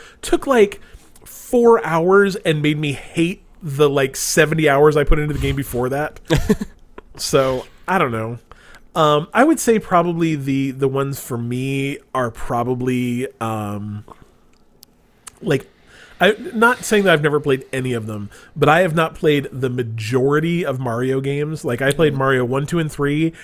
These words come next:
Speaker 1: and Odyssey, and, like, I don't know if I played really any <laughs> of the ones in between those two. Um, and the majority of Zelda games I've played, um,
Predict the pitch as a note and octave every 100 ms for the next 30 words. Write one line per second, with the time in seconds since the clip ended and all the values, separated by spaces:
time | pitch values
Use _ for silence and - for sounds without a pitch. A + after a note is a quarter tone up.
0 | - _ _ D3 B2+ B2 A#2+ A#2 A#2 A#2+
1 | - _ _ _ _ _ _ _ _ -
2 | _ - _ A2+ A#2 D3 - A3+ C4 -
3 | _ D#3 C#3 B2+ - D3 E3 D#3+ D3+ C#3
4 | - C#3+ C3+ B2+ C3+ C3 - - - C#3
5 | C#3+ - - - - - G3+ - G3+ E3+
6 | - D#3+ D3+ D3 - B2 C3 C3 C3 B2+
7 | - C#3 C3 D#3 D#3 - - - - D3
8 | C3+ B2+ - D3+ C#3 D3+ - C#3 C#3 C3+
9 | B2 B2 C3+ C#3+ C#3 C#3 C#3 C3+ D3 -
10 | B2 A#2+ A#2 A#2 G#2+ G#2+ - B2 A#2+ A2+
11 | B2+ C#3 C#3+ C#3+ A#2 A2+ - B2 A#2 A2+
12 | A2+ - - - - - A2 G#2+ G#2 G2
13 | G2